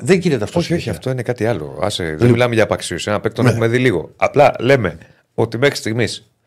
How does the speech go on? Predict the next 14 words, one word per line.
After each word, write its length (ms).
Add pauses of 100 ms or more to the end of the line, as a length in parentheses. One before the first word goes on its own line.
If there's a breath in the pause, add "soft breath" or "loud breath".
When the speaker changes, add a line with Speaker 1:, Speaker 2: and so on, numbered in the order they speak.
(180)
Speaker 2:
<coughs> 880
Καλά, 220
ο 100
Πορόζο 340
δεν 80
μπορούσε 180
να 60
βγάλει 200
ηγετικά 280
χαρακτηριστικά 480
ούτως, 260
ούτως 260
ή 40
άλλως, 340